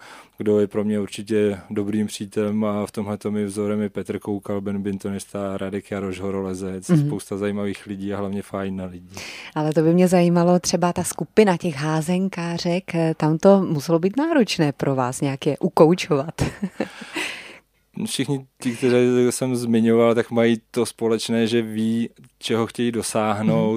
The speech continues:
Speaker 2: Mhm.
Speaker 1: mají v tom tu svoji prioritu, takže tam to není o tom je nějak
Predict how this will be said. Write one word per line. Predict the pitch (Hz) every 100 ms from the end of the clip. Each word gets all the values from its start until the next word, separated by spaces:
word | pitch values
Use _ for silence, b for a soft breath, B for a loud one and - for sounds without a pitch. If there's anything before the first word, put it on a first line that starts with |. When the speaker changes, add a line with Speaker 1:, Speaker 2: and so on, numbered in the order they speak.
| 110
Speaker 2:
Mhm. | 113
Speaker 1:
mají | 107
v | 104
tom | 117 110
tu | 117
svoji | 113 117
prioritu, | 117 110 110 110 107 - 110 107 B B -
takže | 101 107
tam | 110 107
to | 117
není | 110 107 107 -
o | 98
tom | 107 107 107 B -
je | 104
nějak | 104 104